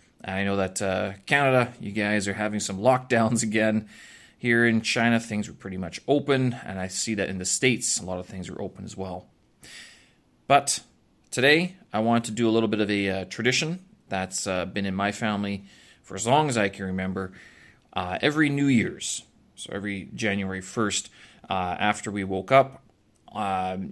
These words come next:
usually, was it before or after church? I think it was after church. So we go to a, a small church service, uh, in the morning, and then afterwards,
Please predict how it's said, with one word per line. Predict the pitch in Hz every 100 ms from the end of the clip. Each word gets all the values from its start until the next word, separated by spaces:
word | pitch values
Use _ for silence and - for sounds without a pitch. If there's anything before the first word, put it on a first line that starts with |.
| -
usually, | - 170 233 226 -
was | 127 127
it | 123 -
before | 117 - - 240 202
or |
after | 120 110 -
church? | 98 92 104
I |
think | 185
it | 240
was | - -
after | 95 90 - 92
church. | - - -
So | 135
we | 147
go | 147 170
to | 143
a, | 113 - 107
a |
small | 95 - 98
church | 90 147 113
service, | - 120 113 107 - - - - -
uh, | - 90
in | 90
the | 92
morning, | 107 135 127 123 - _ _
and | 98
then | 90
afterwards, | 107 110 113 104 104 101